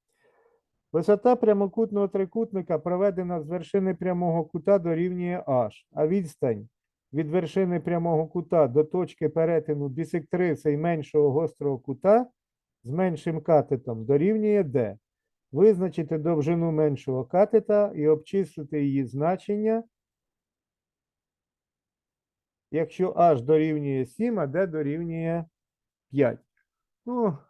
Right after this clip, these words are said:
як і я казав, немислиме розв'язання задачі з геометрії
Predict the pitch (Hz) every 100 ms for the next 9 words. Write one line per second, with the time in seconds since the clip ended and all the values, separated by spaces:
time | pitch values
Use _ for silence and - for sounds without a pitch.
0 | _ _ _ _ 143 165 147 165 156 139
1 | 156 143 202 214 196 151 165 165 180 180
2 | 143 160 147 143 131 143 139 156 139 151
3 | 139 127 135 139 147 143 135 120 135 131
4 | 143 196 196 190 190 190